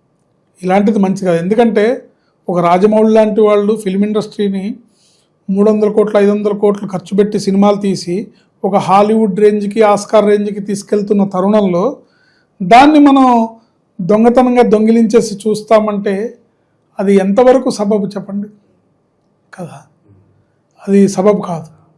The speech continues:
ఆయనకి సపోర్ట్గా ప్రజలు మాట్లాడుతున్నారంటే ప్రజలు తెలియక, ఇప్పుడు మన ప్రజలు ఎలాంటి వాళ్ళండి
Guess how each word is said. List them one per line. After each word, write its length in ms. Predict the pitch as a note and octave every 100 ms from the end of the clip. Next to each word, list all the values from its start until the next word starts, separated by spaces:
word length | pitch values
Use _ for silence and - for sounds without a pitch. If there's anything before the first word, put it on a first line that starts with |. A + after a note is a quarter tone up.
| _ _ _ _ _ _ F#3+
ఆయనకి 360 | A#3+ C4 A#3+
సపోర్ట్గా 500 | A3 G#3+ B3+ G3+ B3+
ప్రజలు 340 | A#3 G#3 A3 G#3+
మాట్లాడుతున్నారంటే 1000 | G3+ G3+ G#3+ G3+ G#3 G3+ G3 F#3+ B3+ C4 _ _ _ _ -
ప్రజలు 500 | F3+ G#3 A3 A3 A3
తెలియక, 400 | F#3+ A3+ A#3+ A3+
ఇప్పుడు 1160 | F#3+ - _ _ _ _ _ _ _ - F#3 G#3
మన 180 | F#3+
ప్రజలు 720 | F3+ F3+ F3+ G#3+ G#3 G#3 G#3 G#3
ఎలాంటి 340 | F#3+ G3+ G3+
వాళ్ళండి 400 | G3 G3 F#3